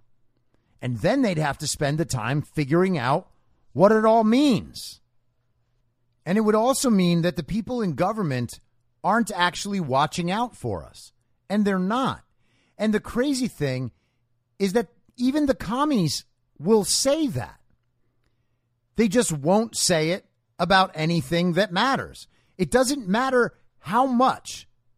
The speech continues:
Joe Biden and Hunter Biden are caught. Doesn't matter how much proof comes out that Nancy Pelosi is responsible for January sixth.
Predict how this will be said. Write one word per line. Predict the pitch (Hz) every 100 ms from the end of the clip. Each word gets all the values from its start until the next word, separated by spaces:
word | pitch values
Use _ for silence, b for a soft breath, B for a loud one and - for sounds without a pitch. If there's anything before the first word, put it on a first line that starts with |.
| _ _ -
Joe | 185 185
Biden | 185 175 135 127 -
and | 143
Hunter | 143 156 143
Biden | 131 135 113 104 -
are | 127
caught. | - 135 92 - _ _ _ _ _
Doesn't | - 113 127
matter | 131 156 180 143
how | 170
much | 180 185 -
proof | - 202 -
comes | 196 202 165
out | 202 233 - _ _ _ -
that | 160 135
Nancy | 143 180 -
Pelosi | 196 196 220 277 - 131 98
is | 131 117
responsible | 160 - 120 139 160 165 180
for | - 170 180 190
January | 113 143 165 190 208 208
sixth. | - 262 277 - - _